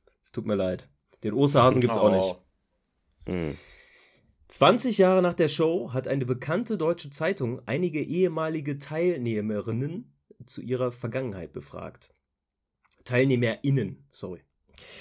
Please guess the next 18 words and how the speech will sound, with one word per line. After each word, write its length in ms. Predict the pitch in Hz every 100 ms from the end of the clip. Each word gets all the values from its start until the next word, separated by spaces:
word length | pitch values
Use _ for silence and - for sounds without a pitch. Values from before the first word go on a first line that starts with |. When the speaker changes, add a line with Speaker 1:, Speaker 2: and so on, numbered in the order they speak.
| - - -
Speaker 1:
Äh, 200 | 131 131
eine 320 | 127 175 190
<laughs> 0 |
Teilnehmerin 800 | 123 160 208 175 139 120 143 202
hatte 380 | - 143 160 143 - 113 -
ganz 240 | 139 214
spezielle 480 | - - 190 - 165
Erwartungen, 840 | 123 127 143 175 - 107 135 120 117
wie 140 | 160
sie 140 | 151
in 60 | 120
der 140 | 113
Zauberkugel 680 | - 139 143 156 143 160 156
in 100 | 139
ihren 220 | - 127 131
Star 340 | - 156 190
verwandelt 560 | - 107 104 95 95 -
wird. 340 | 95 87 -